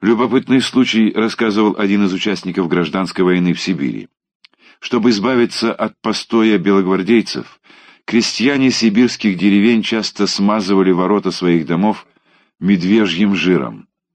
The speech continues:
Случалось, что из-за этого лошади даже в деревню входить не хотели, и никакие принуждения всадников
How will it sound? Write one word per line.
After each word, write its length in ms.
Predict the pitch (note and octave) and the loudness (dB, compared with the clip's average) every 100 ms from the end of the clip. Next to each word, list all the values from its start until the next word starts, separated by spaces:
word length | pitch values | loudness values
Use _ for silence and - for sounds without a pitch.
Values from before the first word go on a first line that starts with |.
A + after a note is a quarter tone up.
| _ - - _ | _ -20 -20 _
Случалось, 640 | - A2+ - B2 A#2+ A2 | -2 0 0 2 0 0
что 260 | - - A2 | -6 -2 0
из-за 380 | G#2+ G2 D2+ G#2+ | 2 -2 0 0
этого 520 | C#3 C#3 F#2 D2+ C2 _ _ _ _ - | 0 0 -2 -4 -8 _ _ _ _ -4
лошади 500 | F2 A#2 A2+ G#2 G#2+ | 0 2 2 0 2
даже 320 | G#2+ G#2 G#2 | 0 0 0
в 120 | F2 | -2
деревню 520 | D#2 A2 G#2+ G#2 G2+ | 2 4 4 4 2
входить 480 | F2 - D#2+ C#2+ - | -2 -2 -4 -4 -12
не 100 | C#2+ | -14
хотели, 520 | - C2 - A#1 - _ _ _ _ _ _ - | -10 -10 -10 -12 -14 _ _ _ _ _ _ -6
и 80 | |
никакие 440 | F2+ F2+ E2+ G#2 F#2 | -4 -2 -2 2 2
принуждения 640 | F#2 F#2+ E2+ D2 G2+ F#2+ | 0 -2 -2 0 0 2
всадников 640 | E2 - A2+ F#2 E2+ - | -2 -2 -2 -2 -6 -10